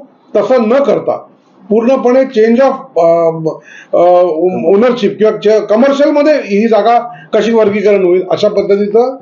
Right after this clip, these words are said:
ही परवानगी घेतली. बरं, ते परवानगी देखील अपूर्ण आहे, अद्यापही ओसी मिळालेली नाही. अनेक गोष्टी, अनेक बाबी न-, निदर्शनामध्ये आम्ही अधिकृत आणण्याचा प्रयत्न देखील केला.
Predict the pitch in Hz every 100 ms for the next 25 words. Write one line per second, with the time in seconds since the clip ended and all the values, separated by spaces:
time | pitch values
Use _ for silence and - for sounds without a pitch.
0 | - - _ 180 220 220 196 190 202 208
1 | 185 160 202 202 208 214 196 196 214 233
2 | 226 220 240 233 185 185 247 240 185 139
3 | - _ _ _ _ _ - 165 156 233
4 | 233 240 190 196 - 233 208 208 214 214
5 | 202 170 175 214 214 _ _ _ _ -
6 | 196 269 302 202 226 - 233 247 - 185
7 | 233 190 180 180 226 220 190 175 170 165
8 | 175 165 165 185 196 190 214 262 - -
9 | - - 185 214 - 165 214 254 247 -
10 | 185 196 214 220 180 214 240 240 233 220
11 | 165 143